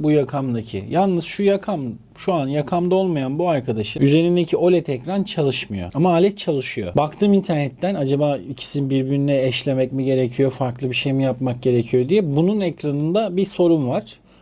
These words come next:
Ama kendisi çalışıyor. Yani test ettim. İkisi aynı anda kayıt alıyor. Ayrı ayrı kayıt alıyor. Bu tek başına ten-, çalışıyor.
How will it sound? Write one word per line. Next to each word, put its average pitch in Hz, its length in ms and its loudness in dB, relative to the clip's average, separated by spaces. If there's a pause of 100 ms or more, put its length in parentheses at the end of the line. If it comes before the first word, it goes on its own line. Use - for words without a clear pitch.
Ama 208 420 2
kendisi 175 440 -2
çalışıyor. 175 460 2
Yani 120 240 -2
test 160 300 0
ettim. 190 380 -2
İkisi 127 300 0
aynı 151 240 2
anda 151 420 2
kayıt 151 300 0
alıyor. 151 460 2
Ayrı 131 300 2
ayrı 143 260 2
kayıt 147 300 0
alıyor. 151 580 4
Bu 131 140 0
tek 143 240 -2
başına 147 280 -2
ten-, 139 260 0
çalışıyor. 165 640 2